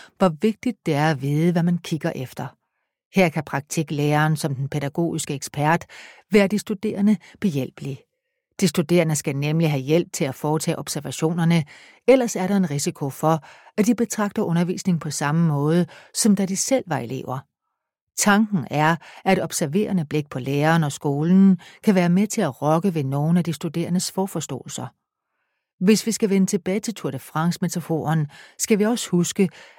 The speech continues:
at der kan være kedelige etaper og spændende etaper. Der sker med andre ord ikke altid noget, der er interessant.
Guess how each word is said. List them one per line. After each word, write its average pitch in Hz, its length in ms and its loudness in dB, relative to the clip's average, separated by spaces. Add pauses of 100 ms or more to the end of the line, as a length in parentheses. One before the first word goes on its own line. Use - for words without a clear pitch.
(120)
at 208 100 4
der 202 60 6
kan 180 140 2
være 151 180 0
kedelige 196 540 0
etaper 143 800 -2
og 220 60 2
spændende 220 480 2
etaper. - 480 -8 (540)
Der 214 60 2
sker 240 260 2
med 208 160 2
andre 220 300 0
ord 190 260 4
ikke 175 140 -4
altid 180 400 -4
noget, 151 440 2
der 202 60 -2
er 196 60 -2
interessant. 185 680 -4